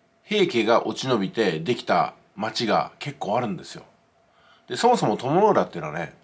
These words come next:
聖徳太子が二千年ぐらい前、だから西暦七百年ぐらいに、まあ、作ったんじゃないかと言われてるんですけども、ただ、聖徳太子が鞆の浦に来た時にはすでに鞆の浦があったっていうわけですから、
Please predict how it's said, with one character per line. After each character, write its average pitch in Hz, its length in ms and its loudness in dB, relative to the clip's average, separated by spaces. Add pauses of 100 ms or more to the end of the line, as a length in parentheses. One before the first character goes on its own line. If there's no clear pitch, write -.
(180)
聖 - 200 -4 (100)
徳 247 120 -2
太 214 260 2
子 - 120 -6
が 92 360 2 (500)
二 117 160 -6
千 240 260 -2
年 247 180 -2
ぐ 233 60 -2
ら 127 140 4
い 85 60 -2
前、 76 240 -8 (720)
だ 120 80 -8
か 104 80 -4
ら 101 40 -2
西 190 220 4
暦 202 180 -4
七 165 220 4
百 226 220 -2
年 226 180 4
ぐ 220 80 -2
ら 196 140 6
い 120 80 0
に、 135 320 -2 (640)
ま 120 120 -6
あ、 - 40 -8
作 - 160 -6
っ - 40 -4
た 117 120 0
ん 107 60 0
じ 98 60 -2
ゃ - 20 0
な 95 80 2
い 92 40 -2
か 85 120 -8
と 92 100 -6
言 92 40 -2
わ 95 100 2
れ 92 80 -4
て - 80 -10
る 92 60 -6
ん - 20 -6
で 85 60 -8
す - 60 -18
け - 60 -16
ど 85 80 -8
も、 113 380 -4 (500)
た 233 120 -4
だ、 160 240 4 (300)
聖 - 120 -10
徳 208 240 2
太 214 240 4
子 147 100 -2
が 156 160 6
鞆 131 180 -4
の 139 140 4
浦 107 160 4
に 95 60 -2
来 92 80 -10
た 104 80 -4
時 87 180 -6
に 92 80 -2
は 95 80 0
す 170 140 -2
で 160 100 6
に 98 80 0
鞆 127 120 -4
の 165 180 4
浦 98 100 2
が 87 160 4
あ - 60 4
っ - 80 -10
た 117 80 0
っ - 80 -10
て - 80 -12
い 85 40 -4
う 82 40 -4
わ 80 60 -8
け 76 80 -10
で - 100 -12
す - 80 -18
か 78 80 -6
ら、 76 240 0